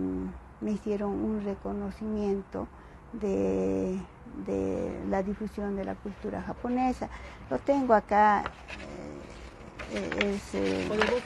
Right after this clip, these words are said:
Speaker 2: conocerlo? Eh, no sé, ¿nos los enseña,
Speaker 1: Lo
Speaker 2: señora
Speaker 1: puedo
Speaker 2: Virginia?
Speaker 1: enseñar, sí, es, eh, es un reconocimiento que me hicieron, que m-, esto fue,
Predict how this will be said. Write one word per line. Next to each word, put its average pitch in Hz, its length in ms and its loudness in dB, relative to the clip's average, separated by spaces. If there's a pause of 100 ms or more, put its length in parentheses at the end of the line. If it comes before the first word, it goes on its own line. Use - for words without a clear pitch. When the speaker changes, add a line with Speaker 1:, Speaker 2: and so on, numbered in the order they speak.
Speaker 2:
conocerlo? 254 640 0
Eh, 214 300 -2
no 196 80 -4 (100)
sé, 185 300 -4
¿nos 196 100 -4
los 196 180 -6
enseña, 277 520 -4
Speaker 1:
Lo 277 80 4
Speaker 2:
señora - 20 6
Speaker 1:
puedo 302 380 6
Speaker 2:
Virginia? 233 680 4
Speaker 1:
enseñar, 285 100 -2
sí, 254 360 0
es, 226 180 -2 (120)
eh, 196 200 -2 (600)
es 226 180 -2
un 233 100 0
reconocimiento 214 880 2
que 202 160 0
me 196 120 4
hicieron, 208 520 4 (1080)
que 214 80 0
m-, 196 320 2 (1400)
esto 220 480 -2 (180)
fue, 247 280 6